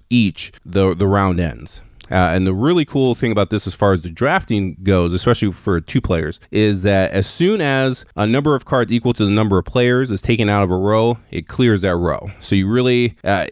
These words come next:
I mean, it brings that tension to as far as, like, "I really want this card, but I really need this card. And if I don't take this now, it's possible that card will just be wiped out, uh, once the other person drafts." So after you draft your cards and you do the actions on the cards,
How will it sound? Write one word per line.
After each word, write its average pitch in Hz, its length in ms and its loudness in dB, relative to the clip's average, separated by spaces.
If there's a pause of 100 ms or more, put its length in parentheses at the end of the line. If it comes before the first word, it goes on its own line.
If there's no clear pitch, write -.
(160)
I 107 120 0
mean, 104 140 4
it 101 120 0
brings 120 240 2
that 101 180 -2
tension 113 460 0
to 98 240 2
as 92 120 0
far 98 220 2
as, 90 80 0
like, 90 100 0
"I 85 40 0
really 107 280 2
want 110 140 0
this 101 140 -4
card, 101 260 0
but 87 60 -4
I 82 60 -2
really 104 260 2
need 104 160 2
this 95 160 -2
card. 95 500 0
And 92 180 -2
if 87 160 -2
I 90 100 2
don't 107 300 0
take 104 140 0
this 98 180 0
now, 98 180 2
it's - 100 -4
possible 90 340 0
that 87 200 0
card 90 200 0
will 85 80 0
just 78 160 -8
be 92 100 2
wiped 85 380 0
out, 82 340 -2
uh, 82 200 2
once 87 460 -4
the 95 100 4
other 92 100 4
person 82 300 -2
drafts." 82 500 -4
So 120 300 0
after 180 360 -2
you 160 320 2
draft 135 300 -2
your 127 100 -4
cards 123 360 0
and 107 80 0
you 101 80 -2
do 113 160 2
the 107 100 2
actions 104 320 0
on 98 80 2
the 95 80 0
cards, 92 360 0